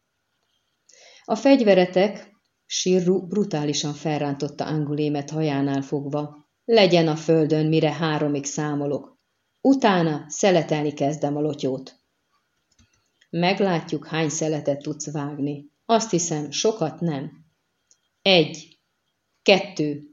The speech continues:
kezdte a maga számolását Gerált, sziszenő körvágást suhintva Sihillel. Kívülről patkódobogás, lovak nyerítése és prüszkölése, kiáltozás zaja szűrődött be.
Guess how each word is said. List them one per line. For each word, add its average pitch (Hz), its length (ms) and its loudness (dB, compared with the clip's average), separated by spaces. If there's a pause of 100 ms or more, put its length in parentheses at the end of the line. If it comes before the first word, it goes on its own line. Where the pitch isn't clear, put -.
(360)
kezdte 220 380 2
a 147 40 0
maga 151 260 2
számolását 151 840 -2
Gerált, 143 460 -2
sziszenő 170 600 0
körvágást 147 680 -2
suhintva 151 440 -2
Sihillel. 139 840 -4 (1120)
Kívülről 208 640 6
patkódobogás, 180 1120 0
lovak 165 420 4
nyerítése 196 800 2
és 196 280 -2
prüszkölése, 156 920 0
kiáltozás 160 720 0
zaja 147 360 -2
szűrődött 139 680 -2
be. 120 360 -8